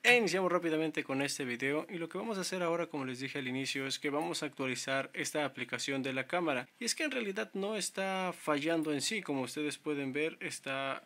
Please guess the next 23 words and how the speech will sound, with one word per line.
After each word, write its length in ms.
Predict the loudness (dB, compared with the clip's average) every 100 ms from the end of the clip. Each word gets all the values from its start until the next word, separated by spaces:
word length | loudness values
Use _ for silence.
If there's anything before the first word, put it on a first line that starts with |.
| -16 -20 -20
funcionando 680 | -4 -2 0 0 0 -2 -4
perfectamente 1160 | -4 -6 -4 -4 -4 -2 -2 0 0 0 -2 -4
todos 420 | -4 -2 -2 -2
los 180 | -4 -4
parámetros. 640 | -2 0 2 0 -2 -4
Y 60 | -2
tú 100 | 0
dirás, 240 | 0 0
"Fer 140 | -2
Zavala, 360 | -2 -2 0 0
entonces, 520 | 0 -2 -4 -4 -4
¿qué 180 | 0 2
sentido 580 | 2 0 2 0 0 0
hace 360 | -2 -4 -4
actualizarlo?". 800 | -2 -4 -4 -2 0 0 0 -4 -12 -18 -18 -16 -2
Y 60 | 2
es 60 |
que 100 | 2
como 180 | 4 6
les 160 | 4 4
dije 240 | 0 0
al 100 | 2
inicio, 540 | 4 4 2 0 -2